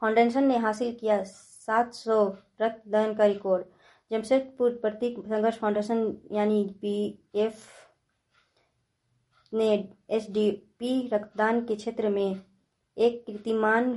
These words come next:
कायम करते हुए सात सौ एचडीपी रक्तदान के आंकड़े का पूर्ण कर लिया है। निरंतर मई महीना में संस्था अपनी सभी गतिविधियों को किरणमयी जयंती उत्सव के नाम पर समर्पित करते हुए किरणमयी जयंती उत्सव का भी समापन हो गया।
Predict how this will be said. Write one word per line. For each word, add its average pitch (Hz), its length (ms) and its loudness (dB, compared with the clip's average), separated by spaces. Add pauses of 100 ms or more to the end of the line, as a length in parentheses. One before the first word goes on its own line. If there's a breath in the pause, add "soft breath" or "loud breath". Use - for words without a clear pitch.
(100)
कायम 208 300 2
करते 220 300 -2
हुए 214 100 2
सात 214 260 2
सौ 214 240 -2 (600 soft breath)
एचडीपी 214 640 -4 (320)
रक्तदान 208 440 0
के 214 80 2
आंकड़े 208 260 0
का 214 120 2
पूर्ण 220 220 -2
कर 208 160 4
लिया 202 220 2
है। 208 140 -2
निरंतर 202 480 0 (120)
मई 214 200 2
महीना 208 340 2
में 208 140 2
संस्था 208 340 -4
अपनी 208 240 -2
सभी 214 240 -2
गतिविधियों 202 460 0
को 208 140 0
किरणमयी 202 720 -2 (460 soft breath)
जयंती 208 340 0
उत्सव 214 300 -2
के 208 80 -2
नाम 202 200 0
पर 202 120 -4
समर्पित 202 520 -4
करते 208 220 -2
हुए 208 120 2
किरणमयी 202 420 0
जयंती 202 340 0
उत्सव 208 400 2
का 208 120 2
भी 202 160 0
समापन 202 440 0
हो 208 140 2
गया। 185 220 -4